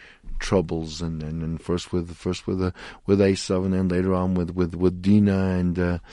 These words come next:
it, it, it's, it's so difficult, and one can only get through those things when, when, uh, when one realizes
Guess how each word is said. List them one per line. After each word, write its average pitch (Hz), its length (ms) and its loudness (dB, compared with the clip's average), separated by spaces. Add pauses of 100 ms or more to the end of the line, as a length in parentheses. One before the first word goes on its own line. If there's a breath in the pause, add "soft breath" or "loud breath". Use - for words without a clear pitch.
(320 loud breath)
it, 92 180 -4
it, - 200 -6
it's, - 220 -8
it's - 180 -6
so 110 180 4
difficult, 113 500 -2
and 90 180 -2
one 90 140 0
can 98 180 2
only 127 540 4
get 80 160 -4
through 87 240 -2
those 76 240 -4
things 82 320 -4 (1000 loud breath)
when, 101 440 6
when, 92 560 4
uh, 87 320 2
when 90 260 -2
one 92 140 4
realizes 85 880 4